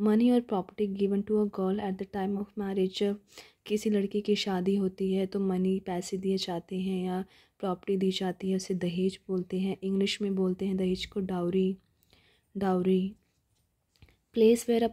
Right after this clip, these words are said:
person live permanently, एक ऐसा जगह जहाँ पे कोई भी पर्सन हमेशा के लिए रहता है, परमानेंटली रहता है, डोमिसाइल बोलते हैं, डोमिसाइल,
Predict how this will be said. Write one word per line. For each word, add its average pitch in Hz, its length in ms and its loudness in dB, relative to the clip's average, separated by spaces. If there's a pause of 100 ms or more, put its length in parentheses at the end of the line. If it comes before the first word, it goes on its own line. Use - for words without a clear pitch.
person 208 360 -2
live 214 240 0
permanently, 196 560 -2
एक 196 200 -2
ऐसा 202 280 -2
जगह 196 400 -2
जहाँ 196 400 -4
पे 196 100 -6
कोई 208 260 2
भी 208 180 2
पर्सन 214 500 -4 (380)
हमेशा 214 400 2
के 220 140 -10
लिए 208 120 2
रहता 190 300 -2
है, 214 80 -2
परमानेंटली 208 760 0
रहता 180 340 -2
है, 190 280 0
डोमिसाइल 190 760 -2
बोलते 180 320 -6
हैं, 175 160 -4
डोमिसाइल, 190 840 -2